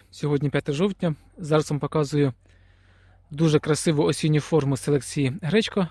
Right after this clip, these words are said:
Михайла Олексійовича під назвою Ланцелот Рожевий. Тут класичний білий ланцелот, схрещений з кишмишем лучистим.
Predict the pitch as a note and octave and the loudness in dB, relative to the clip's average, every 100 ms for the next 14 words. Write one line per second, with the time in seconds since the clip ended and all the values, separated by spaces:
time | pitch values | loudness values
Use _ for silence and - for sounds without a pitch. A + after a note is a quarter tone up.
0 | - D#3+ D3 E3+ D#3 D#3 D3 - D#3 D3 | -2 -2 2 2 4 4 2 0 0 0
1 | D3+ - C#3 E3 D#3 D3+ D3 B2+ _ _ | -2 -4 0 0 2 2 2 -2 _ _
2 | _ - - _ - C#3+ C#3+ - D3+ F3+ | _ -20 -20 _ -4 0 0 2 2 0
3 | - - D3+ C#3 B2+ B2 B2 - _ _ | -2 -2 0 2 0 -2 -8 -12 _ _
4 | _ _ _ _ _ - - - - - | _ _ _ _ _ -20 -20 -20 -20 -20
5 | - - _ - - F#3+ - F3 F3 F3 | -20 -20 _ -20 -2 -2 0 2 2 2
6 | - D3+ C3 C3 D#3+ D3 D3 D3+ E3 D3+ | 0 0 -2 0 2 4 2 0 0 0
7 | - - D#3 - C#3+ B2+ D#3+ C#3+ - - | 0 2 2 2 -2 -2 -2 -4 -4 -4
8 | D3+ D#3+ C#3+ D3 G#3+ - G3+ | -2 -2 -2 0 -2 -2 -2